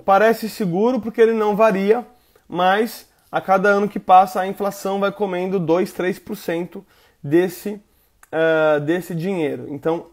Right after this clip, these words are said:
não é pra deixar todo o dinheiro assim, ah, em caixa, tá? É, e aí ele fala que os investidores têm que ser humildes,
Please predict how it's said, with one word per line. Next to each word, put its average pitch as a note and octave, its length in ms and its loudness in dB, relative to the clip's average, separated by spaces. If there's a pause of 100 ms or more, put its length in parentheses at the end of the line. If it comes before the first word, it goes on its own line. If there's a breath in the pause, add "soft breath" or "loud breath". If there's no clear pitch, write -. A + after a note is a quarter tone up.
não F3+ 420 0
é F#3 140 6
pra F#3 160 -2
deixar F#3 340 -4
todo F3+ 400 -2
o F3 60 -4
dinheiro E3 420 -2
assim, E3 420 -6 (520 soft breath)
ah, D3+ 200 -2
em F3 120 -6
caixa, D#3 400 -2 (320)
tá? C#3+ 280 -8 (500)
É, D3 420 -2
e G#3+ 100 -2
aí A#3 140 10
ele A#3+ 120 8
fala A3+ 320 4
que A3 360 -2 (640)
os F#3 180 0
investidores G#3+ 580 2
têm A#3+ 220 0
que A#3+ 60 -10
ser A#3 140 0
humildes, G3+ 560 -2